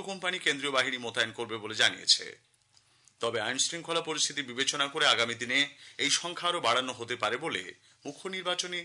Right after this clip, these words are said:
আধিকারিকের দপ্তর সূত্রে খবর। বোলপুরের আইসিকে ফোন করে অশ্রাব্য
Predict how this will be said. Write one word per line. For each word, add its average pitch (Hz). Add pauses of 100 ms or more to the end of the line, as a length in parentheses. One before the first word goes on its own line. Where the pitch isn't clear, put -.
(100)
আধিকারিকের 117 (360)
দপ্তর 123
সূত্রে 107
খবর। 98 (1200)
বোলপুরের 170
আইসিকে 190
ফোন 185
করে 190
অশ্রাব্য 175